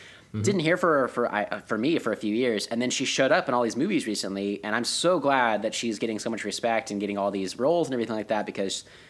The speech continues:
Speaker 2: she's a great actress. And, uh, it's just cool to have, like, an old show that you used to watch and someone come up from that and, like, get really good roles and become kinda famous and everything. So
Speaker 1: Yeah.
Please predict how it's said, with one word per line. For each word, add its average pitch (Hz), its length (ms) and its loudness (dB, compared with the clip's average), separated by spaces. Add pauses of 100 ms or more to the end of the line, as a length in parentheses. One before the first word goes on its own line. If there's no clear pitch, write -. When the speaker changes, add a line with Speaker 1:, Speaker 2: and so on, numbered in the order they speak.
(120)
Speaker 2:
she's 139 240 -2
a 135 40 -4
great 156 160 4
actress. 165 460 0
And, 104 240 -2
uh, 104 200 0
it's 113 80 -4
just 151 160 -4
cool 175 200 2
to 143 60 6
have, 123 240 4
like, 113 120 0
an 113 80 0
old 113 220 2
show 117 240 2
that 110 80 0
you 104 80 -2
used 104 200 -4
to 104 60 -2
watch 101 460 0 (300)
and 117 120 -2
someone 123 260 2
come 117 140 0
up 107 60 0
from 120 100 -4
that 123 240 2
and, 104 140 -4
like, 101 260 -4 (380)
get 120 220 2
really 113 220 0
good 110 140 -2
roles 110 280 0
and 110 60 -4
become 104 280 -2
kinda 104 200 2
famous 107 380 -2
and 143 100 -6
everything. 156 220 -6
So 98 380 -2
Speaker 1:
Yeah. 98 200 -2